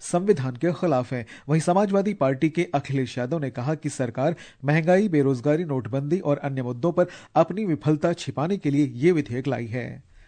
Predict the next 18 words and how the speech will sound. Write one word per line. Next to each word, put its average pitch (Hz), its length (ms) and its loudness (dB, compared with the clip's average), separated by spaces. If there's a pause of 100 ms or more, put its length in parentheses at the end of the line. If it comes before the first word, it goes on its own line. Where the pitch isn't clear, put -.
(180)
चर्चा 143 260 2
के 117 100 -6
दौरान 120 340 -4 (260)
गृह 185 140 4
मंत्री 208 240 -2
अमित 165 120 -2
शाह 175 240 -2
ने 180 120 -2
कहा 147 180 0
कि 147 140 -4
वक्फ 143 300 -2
में 180 160 0 (240)
कोई 185 240 6
भी 190 200 -2 (200)
गैर 156 260 2
मुस्लिम 151 320 -4
नहीं 156 220 0
आएगा। 117 380 -4